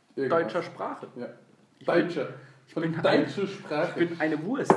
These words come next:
Speaker 2: Ich kann kein Kommazeichen setzen. Ich kann kein das mit Scharf S. Ich weiß es immer nicht. Ich weiß nicht, sind mit T oder mit D. Ich weiß nix.
Speaker 1: Seit mit T oder mit D?
Speaker 2: Ja, seit mit T habe ich letztens nämlich erst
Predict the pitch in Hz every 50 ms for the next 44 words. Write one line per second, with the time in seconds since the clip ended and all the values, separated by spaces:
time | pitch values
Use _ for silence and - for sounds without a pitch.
0 | - - - - - 147 147 147 147 139 135 131 - 202 196 196 196 - 156 170
1 | 175 175 175 185 156 160 165 165 165 - 180 156 135 131 - - 135 131 127 131
2 | 123 120 120 127 123 - - - - 139 131 131 - - 139 131 127 - - 165
3 | 165 175 - - 156 170 175 - - - - - - 135 135 135 131 135 131 -
4 | - 208 202 190 196 190 190 - 151 127 131 135 131 131 135 131 117 - - -
5 | - - - - - 127 208 240 226 226 220 - - - 139 131 131 - 175 165
6 | 151 139 135 127 117 113 117 117 - 240 254 254 254 254 247 240 233 233 - -
7 | - - - 135 143 - - 269 294 285 - 302 392 440 415 440 427 - - -
8 | - - - - - - _ _ _ _ _ _ _ 127 131 135 123 135 170 190
9 | - - - - 151 151 147 147 - - - - - 156 190 233 240 220 208 190
10 | - - 139 127 120 113 - 127 143 151 135 - - 185 220 240 269 226 - -
11 | - - 240 202 156 - - - - 240 269 302 294 226 - 190 - - 165 -
12 | - - - - - 190 180 170 151 170 180 -